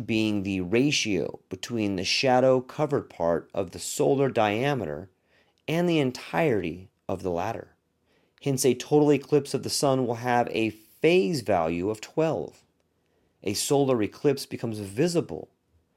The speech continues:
as a darkening of the solar disk, starting with the phase values of three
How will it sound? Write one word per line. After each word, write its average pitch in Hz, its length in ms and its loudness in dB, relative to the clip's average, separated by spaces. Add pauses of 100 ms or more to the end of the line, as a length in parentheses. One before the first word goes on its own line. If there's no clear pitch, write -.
(300)
as 110 160 -4
a 113 60 0
darkening 180 760 0
of 127 140 -2
the 107 80 -6
solar 151 580 2
disk, 104 640 -4 (640)
starting 151 720 2
with 110 180 -4
the 113 80 -4
phase 156 520 0
values 82 720 -4 (540)
of 117 300 -2 (500)
three 113 800 -4